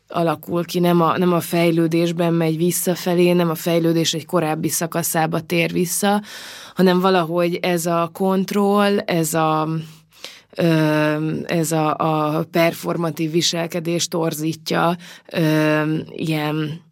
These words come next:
ö, ilyen gyagyásra, vagy ilyen, ilyen, ö, nem normálisra. Ugye az, az, hogy nem normális, az azért fontos, mert van körülötte háromezer londiner, akik a normálisak, és akik egyáltalán nem megkülönböztethetőek, és erre is rengeteg,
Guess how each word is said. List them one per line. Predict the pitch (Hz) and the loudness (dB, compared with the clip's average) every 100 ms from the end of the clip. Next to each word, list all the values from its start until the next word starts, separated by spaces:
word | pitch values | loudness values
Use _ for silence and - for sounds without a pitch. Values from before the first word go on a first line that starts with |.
| _ _ - | _ _ -12
ö, | - 160 156 156 156 151 | -4 -2 0 0 0 -2
ilyen | 160 165 165 - 160 | -2 -2 -2 -4 -6
gyagyásra, | 160 156 151 160 147 - - | -6 -4 -4 -4 -4 -2 -2
vagy | 165 160 | -2 -2
ilyen, | 160 156 78 156 | 0 0 -2 -4
ilyen, | - 156 156 156 156 | -4 -4 -4 -4 -4
ö, | 160 156 156 156 - | -4 -4 -6 -8 -10
nem | - 151 | -4 0
normálisra. | 151 143 143 - 71 - 165 - - 92 165 - - - - | 2 2 0 0 -2 -2 -6 -6 -4 -6 -8 -18 -20 -16 0
Ugye | 180 185 | 2 4
az, | 180 170 - | 2 0 0
az, | 175 | 0
hogy | 196 185 | 0 2
nem | 180 | 4
normális, | 185 185 185 190 185 196 190 | 4 4 2 2 2 0 -2
az | 180 | -2
azért | 185 180 | 0 0
fontos, | - 170 170 180 185 180 | -2 -4 -2 0 0 0
mert | 175 165 165 - - - - | -2 -2 -2 -10 -20 -10 0
van | 180 175 | 2 2
körülötte | 180 170 165 175 - 165 | 0 0 0 -2 0 2
háromezer | 170 170 165 160 160 160 | 2 2 -2 -4 -2 -2
londiner, | 160 156 156 156 156 156 165 - | -2 -2 -2 -2 -2 0 -2 -2
akik | 170 160 | -6 -4
a | |
normálisak, | 165 160 160 160 156 160 - 165 | 0 2 2 0 0 0 -2 -4
és | 165 | -4
akik | 156 160 165 | -4 -4 -2
egyáltalán | 170 165 147 156 151 | 0 0 -4 -4 -4
nem | 156 147 | -4 -4
megkülönböztethetőek, | 143 143 165 147 151 156 - 160 156 151 156 160 165 | -4 -6 -6 -4 -4 -4 -4 -6 -4 -6 -2 0 0
és | 156 | -2
erre | 160 160 151 | -2 -2 -2
is | 151 - | -4 -4
rengeteg, | 156 151 151 - 151 151 | -6 -6 -8 -6 -4 -4